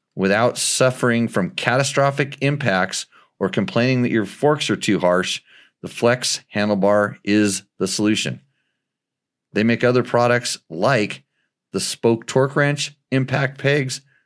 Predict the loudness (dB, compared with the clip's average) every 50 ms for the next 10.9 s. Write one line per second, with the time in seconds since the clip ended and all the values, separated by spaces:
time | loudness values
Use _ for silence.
0 | _ _ _ -2 2 4 4 4 2 0 0 -2 -2 -2 -6 -4 0 2 2 2
1 | 2 0 0 2 2 4 4 2 2 0 -2 -4 -6 -4 -2 -2 -2 0 0 2
2 | 2 2 2 -2 -2 -2 0 -2 -2 -2 -2 -2 -2 -2 -2 -4 -6 -8 -8 _
3 | _ _ _ _ -6 -2 0 0 0 0 0 0 0 2 2 2 2 2 0 -2
4 | -2 -4 -8 -10 -12 -14 _ _ _ _ _ _ _ _ _ _ _ _ _ _
5 | _ _ -6 -2 2 2 2 2 0 -2 -2 0 0 2 2 2 2 2 0 0
6 | 0 -2 0 0 -2 -2 -2 0 0 2 0 0 -2 0 0 0 0 0 0 0
7 | 0 2 0 0 0 -2 -2 0 2 2 2 0 -2 -8 -6 -2 -2 -2 0 0
8 | 0 0 0 -2 -2 0 0 2 2 2 0 2 2 0 2 2 0 0 2 2
9 | 2 2 2 0 0 0 0 0 0 -2 -4 -8 -18 -10 -4 -2 0 0 0 0
10 | 0 0 -2 -2 -4 -6 -8 -8 -2 2 4 4 6 6 4 4 2 0